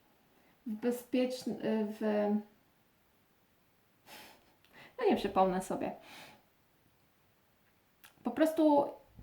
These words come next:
jakby uciekacie do otoczenia, chowacie się, e, przed światem, jeszcze nie czujecie się dojrzali, czujecie się skrzywdzeni, pokrzywdzeni przez los, czujecie, że jakby wszystko jest przeciwko wam i, i chcecie się schować.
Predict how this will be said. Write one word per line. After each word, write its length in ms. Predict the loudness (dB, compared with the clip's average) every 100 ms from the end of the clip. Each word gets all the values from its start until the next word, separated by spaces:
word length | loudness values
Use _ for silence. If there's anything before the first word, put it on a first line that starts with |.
| -4
jakby 280 | 0 2
uciekacie 640 | 0 -2 -2 4 6 6 4
do 140 | 4
otoczenia, 640 | 0 0 -4 -2 -2 -2
chowacie 480 | -4 -4 0 0 -2
się, 240 | -8 -2 2 2 0 -8 -20 -18 -4
e, 200 | 0 0
przed 280 | 0 -2
światem, 680 | -2 2 4 4 4 4 4
jeszcze 300 | 2 0 0
nie 120 | 0
czujecie 300 | 0 -2 -2
się 140 | -4 0
dojrzali, 480 | 0 2 2 2
czujecie 280 | 0 -4 -4
się 120 | -6
skrzywdzeni, 760 | -6 -8 -4 0 2 2 4 2
pokrzywdzeni 640 | 0 -6 -4 0 2 2 0
przez 240 | -2 -2
los, 320 | 2 4 4 2 -6 -20 -18 -2
czujecie, 400 | 4 4 2 0
że 80 |
jakby 320 | 2 2 2 4 4 2 -4
wszystko 360 | -4 -4 0
jest 120 | 0 0
przeciwko 500 | -6 -10 -8 -2 0
wam 500 | 2 4 2 0 -2
i, 300 | -2 -2 -2
i 40 |
chcecie 280 | -4 -6 -6
się 120 | -6
schować. 640 | -6 0 0 2 -2 -4